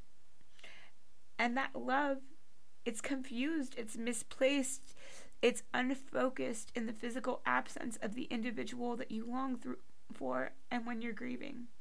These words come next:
And it, it takes quite a while to see past the pain, to see past the hurt of it all,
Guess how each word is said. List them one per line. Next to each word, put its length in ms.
And 140
it, 160
it 140
takes 260
quite 320
a 40
while 560
to 160
see 760
past 560
the 80
pain, 480
to 100
see 220
past 500
the 80
hurt 280
of 140
it 80
all, 280